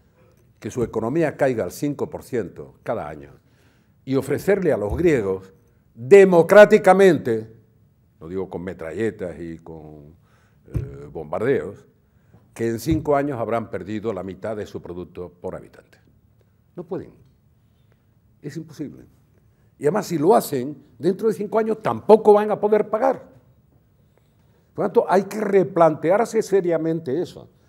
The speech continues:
Y repito, Grecia es el dos por ciento de la economía europea, es decir, menos de lo que costó, bastante menos de lo que costó el primer esfuerzo de rescate del sistema financiero europeo. No todo por igual, ¿eh?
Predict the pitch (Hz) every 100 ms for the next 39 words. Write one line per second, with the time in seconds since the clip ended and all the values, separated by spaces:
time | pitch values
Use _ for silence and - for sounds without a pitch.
0 | _ _ _ - 156 143 143 143 220 220
1 | 185 185 190 - 175 139 127 151 - 135
2 | - 120 110 120 120 _ _ - 107 98
3 | 90 92 90 98 87 76 - 95 - 117
4 | 135 123 90 - _ - 139 202 220 233
5 | 233 - - _ 123 143 127 123 208 220
6 | 220 - 196 208 208 - - - 139 208
7 | 190 170 196 131 104 156 165 226 170 156
8 | 156 - 131 139 - 143 180 240 226 202
9 | 208 - 190 185 196 196 - 135 - 147
10 | - _ _ - 113 107 123 143 131 135
11 | 127 101 95 110 101 117 156 165 - -
12 | - - 131 135 190 180 160 135 80 82
13 | 117